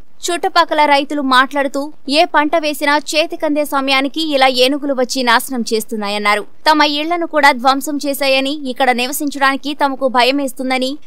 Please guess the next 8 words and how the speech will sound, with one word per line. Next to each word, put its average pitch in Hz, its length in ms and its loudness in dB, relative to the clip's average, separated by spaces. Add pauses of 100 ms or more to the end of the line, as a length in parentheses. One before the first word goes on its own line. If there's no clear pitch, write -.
(120)
రైతుల 330 400 2
బాధలను 277 580 4
అర్థం 254 300 2
చేసుకుని 277 500 -2
ప్రభుత్వం 277 640 0
రైతులను 277 440 0
ఆదుకోవాలని 240 680 2
మొరపెట్టుకున్నారు. 214 880 0